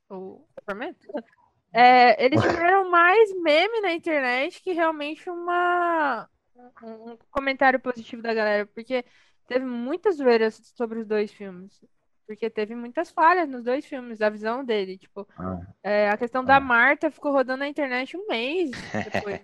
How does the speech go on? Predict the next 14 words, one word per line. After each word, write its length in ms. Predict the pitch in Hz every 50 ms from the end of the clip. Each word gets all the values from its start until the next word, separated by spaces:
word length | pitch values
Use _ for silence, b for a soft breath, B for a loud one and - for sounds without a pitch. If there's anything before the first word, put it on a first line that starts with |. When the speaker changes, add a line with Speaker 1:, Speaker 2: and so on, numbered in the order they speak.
| _
Speaker 1:
a, 80 | - 92
Speaker 3:
Ainda 260 | 98 101 95 101 -
Speaker 1:
a, 60 | -
Speaker 3:
hoje, 300 | 165 131 113 107 117 135
Speaker 1:
a 60 | 151
Speaker 3:
ninguém 200 | 139 120 113 127
vai 100 | 123 127
Speaker 1:
Marta. 40 | 135
Speaker 3:
esquecer 360 | 135 - - 151 - 180 160
que 80 | 160 -
teve, 160 | 160 160 160
Speaker 2:
Ah. 40 | 180 180 160 139 117
Speaker 3:
não. 120 | 123 135 _ _ b b b b b b b
Speaker 1:
Então, 560 | 214 208 233 226 - _ - 240 240 240 247